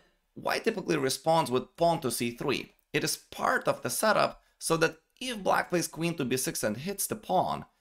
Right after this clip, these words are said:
now your queen can comfortably go to the b three square. In this position, if black, for example, plays c four,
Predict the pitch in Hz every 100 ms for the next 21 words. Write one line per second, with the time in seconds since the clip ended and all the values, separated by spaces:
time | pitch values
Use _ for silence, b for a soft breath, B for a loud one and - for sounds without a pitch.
0 | _ 139 165 139 104 - 151 214 240 226
1 | 196 151 - 170 156 107 90 92 95 _
2 | _ 117 139 127 98 82 82 80 - -
3 | - - - - _ _ B B B 175
4 | 202 214 170 214 196 160 151 - - 135
5 | 147 - 135 151 160 147 147 143 - 143
6 | - 190 165 160 160